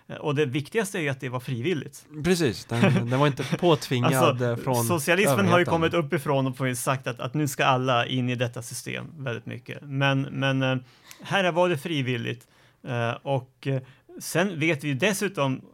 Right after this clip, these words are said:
Speaker 1: och, och man kanske inte ska driva den punkten för långt, men faktum är att Jerusalemförsamlingen fick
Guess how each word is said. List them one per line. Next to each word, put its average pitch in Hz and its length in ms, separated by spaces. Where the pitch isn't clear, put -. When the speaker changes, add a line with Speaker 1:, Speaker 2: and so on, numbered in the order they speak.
Speaker 1:
och, 131 180
och 139 160
man 131 120
kanske 147 220
inte 135 140
ska 135 160
driva 131 320
den 143 220
punkten 135 300
för 147 100
långt, 151 320
men 131 220
faktum 151 380
är 139 140
att 135 120
Jerusalemförsamlingen 147 1080
fick - 340